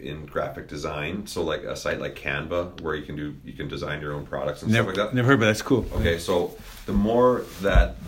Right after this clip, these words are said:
Speaker 1: those technologies eat away at the, um, the issue between you needing something and me printing it is creating that P D F.
Speaker 2: Right.
Speaker 1: So that's an
Speaker 2: The
Speaker 1: opportunity.
Speaker 2: content, the con-, the con-, the key, content is king,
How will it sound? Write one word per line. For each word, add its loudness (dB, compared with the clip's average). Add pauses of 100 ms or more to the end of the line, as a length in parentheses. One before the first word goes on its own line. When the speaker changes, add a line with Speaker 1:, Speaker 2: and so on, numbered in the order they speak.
(120)
Speaker 1:
those -2
technologies -4
eat -6
away -4
at -6
the, -10
um, -6 (320)
the -6
issue 0
between -4
you -2
needing -2
something -6
and -6
me -4
printing -4
it -6
is -10
creating -8
that -10
P -12
D -10
F. -12 (220)
Speaker 2:
Right. 0 (140)
Speaker 1:
So -8
that's -4
an -4
Speaker 2:
The 0
Speaker 1:
opportunity. 0
Speaker 2:
content, 8
the 4
con-, 4
the 4
con-, 2 (140)
the -4
key, 2
content 2
is 0
king, 2